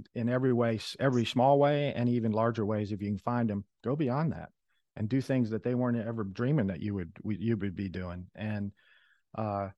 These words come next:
that's easier said than done, and that's just a broad stroke. But, and, and the reason why I was talking about the organic work, uh, environment, what I also did after I knew what my job was, was look around the organization and, and try to look at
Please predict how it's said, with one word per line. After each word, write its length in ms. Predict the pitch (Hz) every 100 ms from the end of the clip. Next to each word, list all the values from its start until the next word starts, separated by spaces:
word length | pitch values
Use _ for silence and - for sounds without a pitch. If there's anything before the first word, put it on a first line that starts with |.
| _ _
that's 160 | 123 123
easier 240 | 160 151
said 260 | 139 147 131
than 160 | 113 110
done, 240 | 135 135
and 100 | 120
that's 140 | 123
just 220 | - 117 107
a 20 |
broad 320 | 92 123 107
stroke. 380 | - 123 120 -
But, 200 | 107 101 - _ _ _ _ _ -
and, 200 | 110 113
and 460 | 123 113 107 95
the 100 | 110
reason 240 | 117 131 127
why 140 | 120
I 40 |
was 120 | 113 -
talking 240 | 117 117
about 180 | 113 107
the 80 | 104
organic 380 | 101 113 110
work, 280 | 98 113 113 -
uh, 60 |
environment, 540 | 104 98 98 101 98 110
what 160 | 139
I 20 | 135
also 340 | 139 165 127
did 320 | 110 123 120
after 300 | 113 120 117
I 80 | 107
knew 320 | 110 131 143
what 160 | 131 107
my 140 | 104
job 340 | 92 120 165 135
was, 480 | 95 92 95 - -
was 180 | 117 110
look 220 | 123 143
around 400 | 127 127 131 127
the 160 | 110 104
organization 800 | 113 107 101 90 123 147 98 90
and, 300 | 110 101 101 -
and 180 | - 107
try 220 | - 131
to 80 | 123
look 260 | 110 123
at 80 | 120